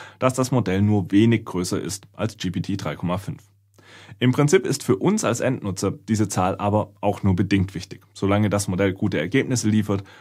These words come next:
und diese sind sowohl bei G P T vier als auch G P T drei Komma fünf wirklich beeindruckend. Wie bereits am Anfang gesagt,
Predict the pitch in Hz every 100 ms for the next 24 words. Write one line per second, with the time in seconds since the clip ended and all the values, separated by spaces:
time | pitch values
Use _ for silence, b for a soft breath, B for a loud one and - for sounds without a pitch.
0 | B 131 131 - 110 98 98 104 95 98
1 | 90 92 85 82 90 85 87 - - 170
2 | 180 180 - 98 - 90 - 98 98 92
3 | 90 87 90 82 - 95 87 92 101 90
4 | - 69 - - - - _ _ _ 87
5 | 95 120 113 104 101 92 92 95 95 92
6 | - -